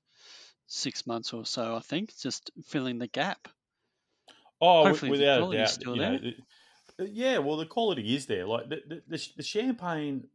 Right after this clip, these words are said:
Speaker 2: boundaries, like, between, I think I said two thousand and nineteen earlier, but it might have been two thou-, May two thousand and seventeen.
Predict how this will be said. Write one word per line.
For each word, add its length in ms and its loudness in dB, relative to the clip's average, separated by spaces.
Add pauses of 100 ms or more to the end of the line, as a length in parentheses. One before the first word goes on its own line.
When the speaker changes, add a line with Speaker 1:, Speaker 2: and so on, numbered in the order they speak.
(120)
Speaker 2:
boundaries, 920 -4
like, 160 -4
between, 580 -8 (880)
I 40 -14
think 180 -4
I 60 0
said 220 -2
two 140 -2
thousand 360 -2
and 120 -4
nineteen 540 -2
earlier, 320 0
but 160 0
it 60 -6
might 160 2
have 80 -2
been 140 -2
two 220 -10
thou-, 220 -8
May 240 -2
two 160 -12
thousand 400 -6
and 160 -14
seventeen. 800 -6